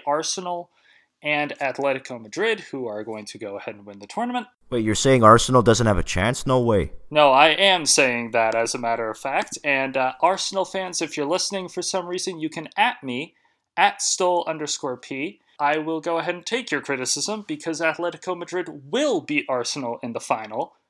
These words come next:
Speaker 1: Book it. So also, while we're talking Twitter handles, at Matt underscore Santangelo, at Joe Antonio C, and at Italian F D. And by the way, if you have any feedback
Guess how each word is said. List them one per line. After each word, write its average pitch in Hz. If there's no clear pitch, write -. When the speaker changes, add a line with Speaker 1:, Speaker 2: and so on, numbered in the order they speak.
Speaker 1:
Book 240
it. 110
So 156
also, 151
while 139
we're 135
talking 135
Twitter 135
handles, 123
at 165
Matt 143
underscore 131
Santangelo, 127
at 160
Joe 135
Antonio 127
C, 123
and 131
at 156
Italian 135
F 131
D. 139
And 127
by 208
the 170
way, 147
if 175
you 254
have 214
any 208
feedback 143